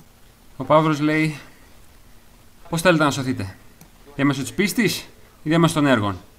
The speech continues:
Δηλαδή, αν θέλετε διαμέσου των έργων, δεν πρόκειται να τα καταφέρετε». Κοιτάξτε το στίχο δεκατρία. Ο Χριστός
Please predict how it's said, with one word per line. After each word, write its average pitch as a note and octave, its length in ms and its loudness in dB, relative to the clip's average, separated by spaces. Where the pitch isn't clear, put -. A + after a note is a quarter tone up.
Δηλαδή, A#2+ 200 -6
αν C3+ 80 0
θέλετε C3 220 -2
διαμέσου C3+ 260 0
των A#2+ 140 -2
έργων, C#3+ 440 0
δεν B2 100 -6
πρόκειται B2 220 -2
να G#2+ 100 0
τα G2+ 60 -6
καταφέρετε». F#2+ 360 -10
Κοιτάξτε F3 300 0
το F3 60 -2
στίχο D#3+ 180 0
δεκατρία. B2+ 500 0
Ο - 80 -12
Χριστός D3 840 -2